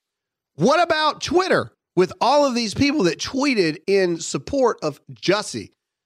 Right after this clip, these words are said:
Are they going to get dinged? Are they gonna get birdwatched on Twitter for being false or spreading misinformation? Is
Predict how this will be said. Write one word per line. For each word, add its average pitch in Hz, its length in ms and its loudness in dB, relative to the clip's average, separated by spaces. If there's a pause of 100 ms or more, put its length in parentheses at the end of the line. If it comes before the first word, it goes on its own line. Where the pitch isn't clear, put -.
(300)
Are 156 160 0
they 160 180 -2
going 208 300 2
to 185 60 -6
get 190 360 -2 (260)
dinged? 214 400 2
Are 185 60 2
they 196 140 -2
gonna 220 160 0
get 127 260 -2
birdwatched 226 840 0 (340)
on 180 240 2
Twitter 254 480 2 (300)
for 185 180 4
being 170 300 2
false 226 640 -4
or 175 140 4
spreading 220 600 0
misinformation? 208 1120 0 (260)
Is 294 340 -2